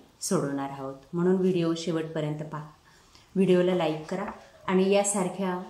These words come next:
इतर विषयांच्याही प्रश्नपत्रिका आपल्याला हव्या असतील तर description बॉक्समध्ये दिलेली link open करा.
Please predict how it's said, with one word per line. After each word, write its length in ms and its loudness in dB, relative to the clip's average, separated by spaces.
इतर 220 4
विषयांच्याही 560 0
प्रश्नपत्रिका 600 -6
आपल्याला 300 -4
हव्या 300 -4
असतील 480 -8
तर 60 -2
description 500 -4
बॉक्समध्ये 520 -4
दिलेली 320 -4
link 260 -4
open 300 -6
करा. 240 -8